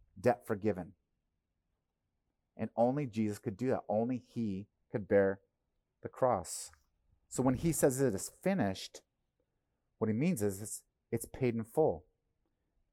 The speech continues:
which means if you recognize you're, you're in debt, you recognize you can't pay it, by going to Jesus, you realize that then you are no longer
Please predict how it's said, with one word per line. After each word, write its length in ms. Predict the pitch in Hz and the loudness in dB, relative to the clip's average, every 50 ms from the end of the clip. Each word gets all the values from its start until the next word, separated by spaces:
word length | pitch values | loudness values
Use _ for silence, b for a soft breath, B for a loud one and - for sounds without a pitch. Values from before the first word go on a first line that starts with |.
| _ | _
which 160 | - 117 - | -6 -4 -2
means 160 | 135 135 127 120 | 0 2 2 2
if 120 | 131 - | 2 2
you 120 | 131 120 | 2 6
recognize 760 | 107 120 151 156 - 165 147 143 143 139 135 127 123 - - - _ _ _ _ - | 8 8 8 8 8 6 6 6 6 6 6 4 2 -2 -6 -10 _ _ _ _ 2
you're, 160 | 120 117 101 85 - - | 2 2 2 0 -4 -2
you're 120 | 113 117 - - | -2 0 0 2
in 220 | 113 110 101 95 | 2 2 2 6
debt, 480 | 90 131 147 139 113 107 - - - - - - - _ _ - | 10 12 12 12 12 10 6 0 -10 -12 -12 -16 -18 _ _ -2
you 120 | 110 117 | 2 6
recognize 460 | 110 139 139 - - 139 127 120 107 | 8 8 8 8 6 2 2 2 2
you 80 | 123 113 | -2 -4
can't 340 | - - 131 117 113 - 104 | -2 0 0 0 0 0 0
pay 220 | - 143 156 156 | 2 4 6 8
it, 300 | 120 101 101 - - - - b b b b b b | 8 6 4 2 -2 -12 -16 b b b b b b
by 120 | - 113 113 | 8 8 8
going 440 | 104 98 117 131 131 143 151 147 135 | 8 8 8 8 8 8 6 4 0
to 140 | - - 117 | -2 -4 -4
Jesus, 640 | - - - 143 160 160 120 113 110 104 - - - - _ _ _ _ | -4 -2 0 2 2 4 4 4 4 4 2 -2 -6 -8 _ _ _ _
you 120 | - 113 113 | -2 2 4
realize 360 | 120 131 131 127 123 110 98 | 6 6 8 8 8 8 8
that 300 | 107 123 120 120 110 - - - _ _ | 8 10 10 10 8 4 -4 -20 _ _
then 320 | - 95 98 113 135 139 139 | -8 -2 2 4 4 4 4
you 200 | 135 135 131 131 | 2 4 6 8
are 120 | 127 123 | 8 8
no 340 | 120 120 123 131 135 139 135 | 8 8 8 10 10 10 8
longer 800 | 131 123 117 123 127 131 131 131 127 110 110 107 107 107 101 - | 8 6 6 8 10 10 8 8 6 6 6 6 6 4 2 0